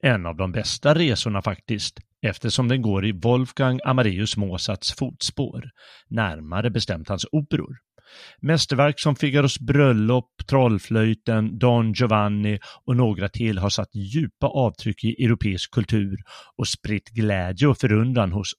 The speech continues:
otaliga människor. Vår egen Ingmar Bergman älskade Mozarts konst så mycket att han gjorde Trollflöjten som en operafilm.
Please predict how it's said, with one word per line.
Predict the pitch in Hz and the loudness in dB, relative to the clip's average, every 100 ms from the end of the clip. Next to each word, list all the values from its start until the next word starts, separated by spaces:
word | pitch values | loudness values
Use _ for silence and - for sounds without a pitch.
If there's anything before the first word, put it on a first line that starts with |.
| - | -4
otaliga | 139 - - 101 101 110 | -4 -4 -4 0 2 2
människor. | 113 85 85 127 127 120 _ _ _ - - - - - | 0 -2 -2 -2 -2 -12 _ _ _ -20 -20 -20 -20 0
Vår | 113 110 | 2 2
egen | - 123 107 117 117 - | 2 2 2 0 -2 -2
Ingmar | 120 104 104 92 | -2 0 0 -2
Bergman | 104 110 156 170 98 87 - - | -2 -2 -2 -2 -2 -4 -6 -2
älskade | 107 78 - - 135 | -2 -2 -8 0 2
Mozarts | 104 87 - 101 - | 2 -2 -4 -6 -4
konst | 113 92 104 - - _ - | -6 -6 -8 -12 -14 _ -10
så | - 127 | 0 2
mycket | 175 151 113 | 4 2 2
att | 104 | 2
han | 113 | 4
gjorde | 120 110 | 4 4
Trollflöjten | 113 147 120 90 - 123 165 - 101 | 2 4 4 2 0 2 2 0 -2
som | - 110 | 0 0
en | 110 - | 0 -2
operafilm. | 113 - - 90 170 160 107 98 90 | -6 -6 -6 -4 -2 -2 -2 -2 -4